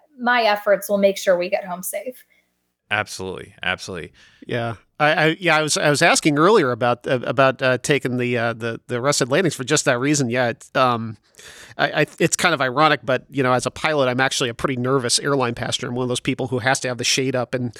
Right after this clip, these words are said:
Speaker 3: is glued to, you know, looking for the
Speaker 1: Yeah.
Speaker 3: runway, <laughs> looking outside. Where are we right now? All that. I cannot imagine, A, not being able to see, and B, we're not just landing on a runway. We're, uh, <laughs>
Speaker 2: Yeah. <laughs>
Speaker 1: Yeah.
Speaker 3: Yeah.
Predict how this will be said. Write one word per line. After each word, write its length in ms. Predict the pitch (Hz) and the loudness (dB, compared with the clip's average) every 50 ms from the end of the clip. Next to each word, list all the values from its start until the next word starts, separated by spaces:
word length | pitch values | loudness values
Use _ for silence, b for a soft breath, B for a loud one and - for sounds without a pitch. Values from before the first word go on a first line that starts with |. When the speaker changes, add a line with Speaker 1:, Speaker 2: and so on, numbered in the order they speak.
| B B B B B | B B B B B
Speaker 3:
is 200 | - 175 160 147 | 0 0 0 0
glued 560 | 139 131 _ - 156 143 151 160 156 160 135 | -2 -6 _ -4 -2 0 2 2 2 2 2
to, 140 | - 160 147 | 0 0 0
you 100 | 135 156 | 0 0
know, 200 | 131 131 131 135 - - _ | 0 0 0 -2 -4 -10 _
looking 260 | - 160 160 - 190 | -4 -2 0 0 0
for 120 | 156 - 175 | 2 4 4
the 80 | 165 | 4
Speaker 1:
Yeah. 80 | 160 156 | 6 6
Speaker 3:
runway, 340 | 160 156 156 151 156 156 156 | 4 4 4 4 4 4 4
<laughs> 20 | |
looking 300 | 156 165 - - - 196 | 2 2 2 2 2 4
outside. 460 | 180 190 - - - 165 156 156 147 | 4 2 2 2 2 2 2 0 2
Where 160 | 143 151 160 | 2 4 6
are 160 | 165 170 165 160 | 6 6 6 6
we 120 | 160 160 | 4 2
right 240 | 151 160 156 147 151 | 4 4 4 2 2
now? 180 | 147 139 135 135 | 0 0 2 2
All 100 | 139 135 | 2 2
that. 220 | 127 135 135 131 - B B B B B | 2 2 2 2 0 B B B B B
I 100 | - 156 | -2 0
cannot 420 | - - - 160 147 156 151 147 | 0 0 0 2 4 4 4 4
imagine, 400 | 147 139 143 143 147 139 147 147 147 | 4 2 2 2 2 2 0 0 2
A, 180 | - 156 165 | 4 4 6
not 200 | 165 156 151 - | 6 6 4 4
being 160 | - 147 139 | 2 0 0
able 140 | 139 131 117 | 0 0 -2
to 60 | 131 127 | 0 0
see, 340 | - - 151 143 139 139 131 | 2 2 2 2 2 2 0
and 160 | 123 123 113 | -2 -4 0
B, 320 | 110 151 147 143 139 135 B B B B B B B B | 2 2 2 4 2 0 B B B B B B B B
we're 120 | - 185 185 | 2 4 4
not 140 | 175 175 | 4 4
just 160 | - 160 147 156 | 2 2 0 2
landing 200 | 151 143 143 139 | 2 2 4 2
on 80 | 131 | 2
a 60 | 127 | 2
runway. 400 | 135 165 185 165 147 139 131 135 | 4 4 4 4 4 2 2 2
We're, 280 | 135 131 135 135 127 120 | 2 2 0 0 0 0
uh, 160 | 123 135 - - - - - - | 0 0 2 2 0 0 0 0
<laughs> 220 | - - 233 - | 0 0 0 2
Speaker 2:
Yeah. 520 | 202 220 175 110 - - - - 240 208 135 - - | 2 2 2 2 2 -2 0 0 0 0 0 -2 -6
<laughs> 180 | 226 208 151 135 | -8 -6 -4 0
Speaker 1:
Yeah. 220 | - 247 233 180 - - - _ _ - - - - | 2 4 4 2 0 -4 -12 _ _ -6 -6 -2 -4
Speaker 3:
Yeah. 260 | 151 - - - | -4 -4 -2 -4